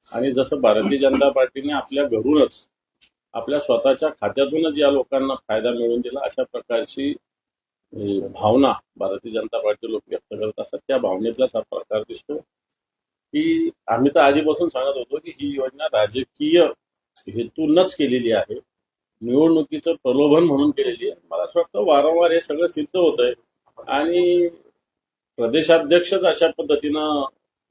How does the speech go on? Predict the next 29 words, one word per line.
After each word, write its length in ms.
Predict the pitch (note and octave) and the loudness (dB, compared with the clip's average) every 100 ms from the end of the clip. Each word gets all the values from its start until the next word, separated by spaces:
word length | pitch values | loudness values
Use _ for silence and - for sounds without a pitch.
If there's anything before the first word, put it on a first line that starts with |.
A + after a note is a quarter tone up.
| - A2 | -6 2
जर, 320 | D3 C#3+ - - _ _ _ _ _ - | 4 4 0 -8 _ _ _ _ _ -8
ठीक 220 | F3 A#3+ | -4 -2
आहे, 120 | - | -2
तुम्ही 220 | F#3 F#3 | 0 0
तुमच्या 300 | F3 D#3+ F3+ | 0 4 2
सदस्य 420 | F3 B2+ D#3 D#3 | 4 2 2 2
नोंदणी 240 | D#3 D#3+ E3 | 0 0 -2
करण्याचा 440 | D3+ D3 D#3 D#3 | 0 0 0 2
अधिकार 420 | C3 C#3 E3 D3+ | 2 2 2 4
आहे 100 | A2 | 2
तुम्हाला 580 | G#2+ _ - A2 A2 A#2 | -4 _ -10 -4 0 0
ज्याच्या 360 | A#2 G#2+ G#2 A#2 | 0 -4 -4 -4
त्याच्या 240 | A2 A2 - | -4 -8 -10
पक्षाला, 360 | G#2 - G2+ - _ _ _ _ _ - | -14 -12 -12 -12 _ _ _ _ _ -10
परंतु 220 | - F#3 | -4 -4
स्पेसिफिक 640 | F3+ E3 D#3 - F3+ F#3+ | -4 -4 -2 -2 0 4
अशा 240 | C#3+ - D#3+ | 2 2 -2
पद्धतीनं 580 | D#3+ D3 D3+ D3+ E3 | -2 -4 -4 -4 -4
सरकारी 600 | D#3+ B2+ B2 C#3+ D3 D#3 | -2 -2 -2 0 0 2
योजनेचा 460 | D3+ B2+ C3+ C#3 D#3+ | 0 0 -2 -4 -2
लाभ 260 | C#3+ D#3 C#3 | 2 2 2
घेतलेल्यांना 560 | A#2 D3 D3 D3 D#3 | -2 -2 -2 0 -2
झालंच 320 | C3 A2 C3+ | -2 -4 -4
पाहिजे. 420 | D3+ D3 - _ _ - | -6 -6 -8 _ _ 0
काही 120 | D#3+ | 2
ठिकाणी 260 | D#3 E3 F3 | 4 4 2
तर 60 | |
धमकावलं 540 | F3+ - C#4+ F3 F#3 F3+ | 4 4 6 6 6 4
गेलं 220 | F#3 | 4